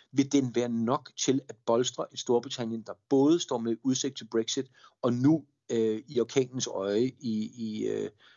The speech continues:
øh, coronakrisen. Øh, og, og det vil sige, altså, at det, som mange andre steder, så, så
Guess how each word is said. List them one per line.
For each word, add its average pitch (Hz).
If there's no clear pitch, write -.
øh, 107
coronakrisen. 113
Øh, 135
og, 143
og 131
det 151
vil 160
sige, 170
altså, 147
at 127
det, 127
som 165
mange 147
andre 170
steder, 139
så, 160
så -